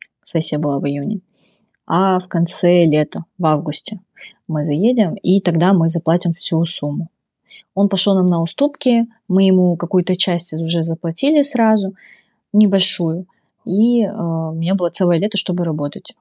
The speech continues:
Вот я работала преподавателем корейского, сама на себя, подняла чуть-чуть цены, но даже это мне не помогло,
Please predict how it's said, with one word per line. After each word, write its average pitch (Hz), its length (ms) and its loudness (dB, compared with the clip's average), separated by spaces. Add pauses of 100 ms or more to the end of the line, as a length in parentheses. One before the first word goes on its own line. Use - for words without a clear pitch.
Вот 156 220 -6
я 190 560 2
работала 165 560 -2
преподавателем 165 720 0
корейского, 208 800 2 (260)
сама 170 280 -2
на 165 100 -4
себя, 233 460 -2 (760)
подняла 208 380 4
чуть-чуть 214 360 -2
цены, 240 400 4
но 196 120 4
даже 190 280 2
это 190 200 0
мне 180 180 4
не 180 120 4
помогло, 170 680 -2